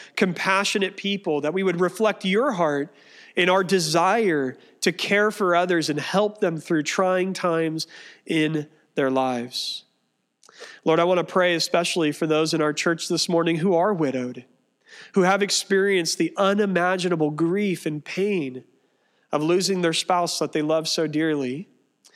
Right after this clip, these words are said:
And so maybe even just breaching this subject this morning, even talking about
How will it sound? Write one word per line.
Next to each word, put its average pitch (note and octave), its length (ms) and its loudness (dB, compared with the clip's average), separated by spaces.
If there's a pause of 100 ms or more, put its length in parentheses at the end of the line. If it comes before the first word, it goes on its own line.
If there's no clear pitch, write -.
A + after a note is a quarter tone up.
(260)
And - 80 -6
so F3 80 0
maybe G3 180 2
even A3+ 180 2
just F#3+ 240 -2
breaching G3+ 380 0
this G3+ 160 0
subject F3 380 -2
this D#3 180 -2
morning, D#3 220 0
even F3+ 160 0
talking A3 480 0
about D3 380 -2